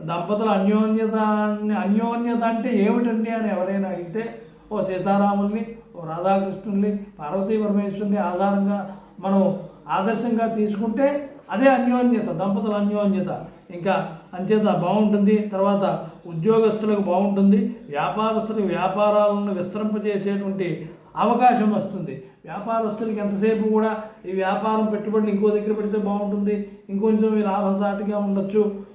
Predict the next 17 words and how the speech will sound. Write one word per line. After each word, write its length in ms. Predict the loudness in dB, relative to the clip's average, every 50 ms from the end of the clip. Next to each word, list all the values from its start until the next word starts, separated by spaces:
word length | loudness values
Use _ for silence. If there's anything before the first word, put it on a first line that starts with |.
| -14 -10
ఇంకో 240 | -8 -4 0 2 2
దగ్గర 260 | 4 2 2 2 0
పెడితే 260 | 0 0 -2 -2 -2 0
బాగుంటుంది 480 | 0 0 2 2 2 2 0 -2 -2
అనేటువంటి 440 | -4 -6 -4 -4 -4 -4 -4 -4 -4
ఆలోచన 380 | -4 -2 -2 -2 -2 -2 -2 -2
ఎప్పుడూ 260 | -2 -4 -4 -4 -4
కూడా 160 | -4 -4 -4
వ్యాపారస్తులకు 720 | -2 -2 -2 -4 -4 -4 -4 -2 -2 -2 -4 -6 -10 -10
ఉంటుంది. 300 | -10 -10 -10 -10 -10 -8
కాబట్టి 500 | -8 -8 -8 -8 -8 -4 -4 -4 -4 -6 -10 -14 -20 -20 -20 -18
అంచేత 320 | -16 -8 -4 -2 -2 0 0
వ్యాపారస్తులు 640 | -2 -2 -2 -2 -2 -2 -2 -2 -4 -4 -4 -6 -6
పెట్టుబడి 360 | -6 -6 -6 -4 -4 -4 -2
పెడితే 280 | -2 -4 -4 -4 -4 -4
బాగుంటుందని 640 | -4 -4 -4 -4 -4 -6 -6 -8 -8 -8 -8 -6 -6
చెప్పేసి 600 | -6 -4 -4 -4 -4 -2 -2 -2 -4 -6 -10